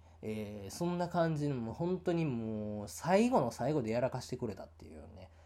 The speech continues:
六十点も取って、最後終わるっていうね。コービーの引退試合。そして、えー、マンバアウトっていうね、名言があって、えー、今に至るというようなか-、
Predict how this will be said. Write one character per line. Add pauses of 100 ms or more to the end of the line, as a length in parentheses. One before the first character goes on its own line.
(180)
六
十
点
も
取
っ
て、 (200)
最
後
終
わ
る
っ
て
い
う
ね。
コ
ー
ビ
ー
の (420)
引
退
試
合。 (840)
そ
し
て、 (600)
え (280)
ー、
マ
ン
バ
ア
ウ
ト
っ (140)
て
い
う
ね、
名
言
が
あ
っ (160)
て、 (760)
え
ー、
今
に
至
る
と
い
う
よ
う
な
か-、